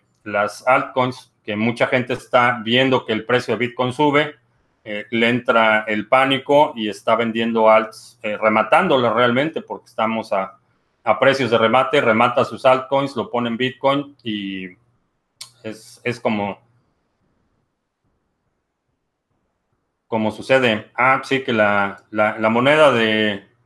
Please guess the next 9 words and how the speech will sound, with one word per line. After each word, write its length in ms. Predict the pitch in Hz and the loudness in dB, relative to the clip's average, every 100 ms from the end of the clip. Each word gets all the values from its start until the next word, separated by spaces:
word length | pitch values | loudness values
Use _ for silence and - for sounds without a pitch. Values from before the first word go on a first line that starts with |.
| _ | _
la 180 | 120 117 | -2 -2
criptomoneda 640 | 120 - 120 120 147 147 | -4 -4 -2 2 2 2
de 140 | 120 - | 2 -2
Cuba 240 | 139 143 | 2 2
le 100 | 123 | 4
vamos 300 | 123 131 120 | 2 2 -4
a 20 | |
llamar 300 | 104 110 131 | -4 0 0
Malecoin. 720 | 123 110 101 - 117 123 117 | 2 0 0 -2 -2 -2 -6